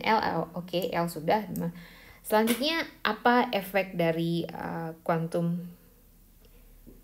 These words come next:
Ini adalah energi level, ya. Selanjutnya, eh, apa efek dari quantum confinement? Yang pertama, pita energi yang tadinya kontinu sekarang menjadi diskret. Jadi terpisah-pisah, tadi sudah saya jelaskan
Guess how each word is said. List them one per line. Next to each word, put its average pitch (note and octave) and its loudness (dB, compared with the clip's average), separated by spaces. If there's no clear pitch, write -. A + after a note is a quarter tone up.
Ini F3+ 2
adalah E3 2
energi E3 -2
level, B3 6
ya. F3 -2
Selanjutnya, A#3+ 4
eh, F#3+ 2
apa A#3+ 6
efek G#3+ 0
dari F3 0
quantum F3 2
confinement? D#3 -6
Yang E3+ -2
pertama, A3+ 4
pita F3 0
energi F3+ 0
yang F3 0
tadinya E3 0
kontinu F3+ 2
sekarang F3+ -2
menjadi E3 -2
diskret. D#3+ -6
Jadi D#3+ -8
terpisah-pisah, F3 -2
tadi E3+ -2
sudah D#3+ -4
saya D#3 -4
jelaskan F#3+ -4